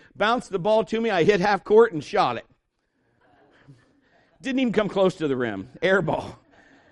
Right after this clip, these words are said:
The very next sound I heard was, <laughs> which meant substitution. Guess who they were substituting? Moi. The coach said, "Sit down there. What are you doing?"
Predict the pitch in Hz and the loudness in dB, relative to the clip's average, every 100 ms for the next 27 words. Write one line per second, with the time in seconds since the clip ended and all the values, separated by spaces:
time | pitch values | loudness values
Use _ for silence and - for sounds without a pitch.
0 | _ _ 180 170 294 311 285 269 - 247 | _ _ -4 4 4 4 0 -2 -2 0
1 | 254 285 254 240 233 262 262 185 - - | 2 2 4 4 6 6 6 0 -2 -4
2 | 208 214 208 208 208 208 202 202 - - | 0 4 4 4 4 4 2 0 -4 -16
3 | - - _ _ _ _ _ - 185 - | -20 -20 _ _ _ _ _ -2 -2 -2
4 | 196 196 - _ - 240 254 254 220 294 | -4 -4 -4 _ -4 -2 -2 -8 -2 0
5 | 262 226 226 202 - - 156 170 214 214 | 0 -2 -4 -6 -12 -6 -4 -4 0 4
6 | 240 247 254 277 - 220 208 202 208 208 | 4 2 2 0 0 -6 -2 -2 -2 -6
7 | _ _ 147 190 269 285 214 214 208 _ | _ _ -2 4 6 6 4 2 -2 _
8 | _ - 170 170 - 254 - - 214 180 | _ -20 -10 -8 0 4 4 4 -2 -2
9 | - - 359 339 311 269 254 233 214 196 | -6 2 4 4 2 2 2 4 4 4
10 | 190 294 311 240 240 180 233 196 175 | 6 6 6 4 0 6 6 6 0